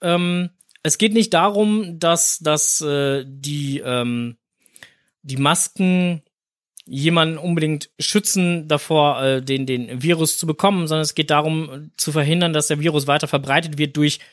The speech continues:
Tröpfcheninfektion, sprich durch Husten, Niesen, was auch immer. Ähm, und da können die Masken schon durchaus sehr sinnvoll sein.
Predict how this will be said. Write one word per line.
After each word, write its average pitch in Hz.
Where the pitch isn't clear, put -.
Tröpfcheninfektion, 151
sprich -
durch 156
Husten, 190
Niesen, 180
was 139
auch 139
immer. 113
Ähm, 160
und 147
da 160
können 175
die 180
Masken 165
schon 160
durchaus 160
sehr 151
sinnvoll 143
sein. 92